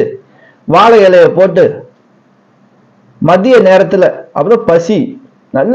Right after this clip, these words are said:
இரவு நேரமா இருந்தாலும் பரவாயில்ல, வாழை இலையில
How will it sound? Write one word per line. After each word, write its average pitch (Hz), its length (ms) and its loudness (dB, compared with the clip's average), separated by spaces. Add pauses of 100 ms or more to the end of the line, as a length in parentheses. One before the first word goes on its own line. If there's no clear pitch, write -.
இரவு 220 320 2
நேரமா 214 300 2
இருந்தாலும் 202 340 0
பரவாயில்ல, 180 480 0 (480)
வாழை 233 540 4
இலையில 202 380 2